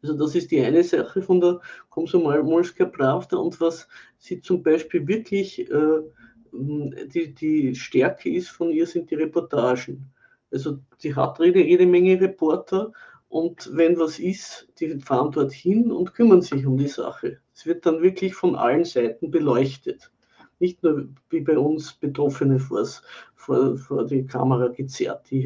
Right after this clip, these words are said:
jammern, wie schrecklich oder wie toll oder was weiß ich was ist.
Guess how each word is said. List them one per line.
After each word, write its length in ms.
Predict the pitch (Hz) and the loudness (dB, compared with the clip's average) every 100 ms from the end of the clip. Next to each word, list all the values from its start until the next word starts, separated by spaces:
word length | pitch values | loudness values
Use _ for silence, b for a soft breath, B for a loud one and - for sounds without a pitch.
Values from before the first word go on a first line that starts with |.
| 135 | -4
jammern, 560 | 135 127 131 120 131 127 | -4 -4 -2 -4 -8 -10
wie 140 | 143 | -10
schrecklich 520 | 139 - - - - - | -10 -10 -10 -10 -10 -10
oder 240 | 131 123 | -10 -8
wie 160 | 131 - _ _ _ _ _ _ _ _ - | -10 -10 _ _ _ _ _ _ _ _ 0
toll 420 | 151 139 139 - | 4 6 4 0
oder 220 | 127 135 | -6 -4
was 120 | 139 | -2
weiß 240 | 127 120 - | -2 -2 -4
ich 160 | 131 - | -14 -16
was 160 | - | -18
ist. 220 | - - | -20 -20